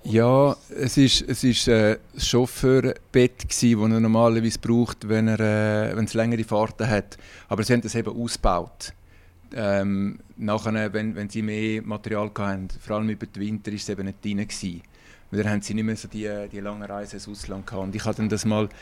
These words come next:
irgendwann überlegt und gesagt, ich frage mich, wieso, wieso ist das Bett, kann man das rein tun? Weil ich mir das nämlich recht, äh, angenehm vorgestellt habe.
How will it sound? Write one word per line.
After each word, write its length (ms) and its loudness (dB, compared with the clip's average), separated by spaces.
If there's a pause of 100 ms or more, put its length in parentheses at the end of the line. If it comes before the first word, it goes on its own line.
(560)
irgendwann 520 -4
überlegt 480 0
und 60 -2
gesagt, 340 -6
ich 80 -14
frage 200 -4
mich, 100 -4
wieso, 300 -4
wieso 180 -4
ist 120 -6
das 100 -10
Bett, 220 -6
kann 160 -4
man 60 0
das 120 -6
rein 240 -2
tun? 220 -2 (460)
Weil 160 -4
ich 80 -4
mir 120 -2
das 140 -10
nämlich 260 -6
recht, 320 -10
äh, 180 -4 (140)
angenehm 400 -2
vorgestellt 580 -2
habe. 240 -4